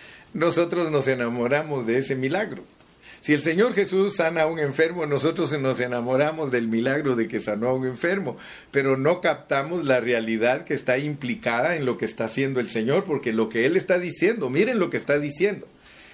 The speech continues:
"Pero si yo por el Espíritu de Dios echo fuera los demonios,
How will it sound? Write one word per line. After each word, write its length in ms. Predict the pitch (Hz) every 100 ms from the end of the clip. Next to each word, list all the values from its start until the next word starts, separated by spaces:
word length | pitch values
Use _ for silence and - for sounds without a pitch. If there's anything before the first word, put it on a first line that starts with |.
| -
"Pero 200 | 135 147
si 200 | 143 139
yo 180 | 139 214
por 180 | 220 214
el 140 | 170
Espíritu 720 | 147 139 - 202 226 220 214 202
de 180 | 175 170
Dios 800 | 226 240 220 - - - - - _ _ _ _ _ _ _ _ - - - - _ -
echo 320 | 190 196 185
fuera 340 | 156 190 196
los 240 | 175 143 120
demonios, 840 | 127 170 233 226 170 98 - -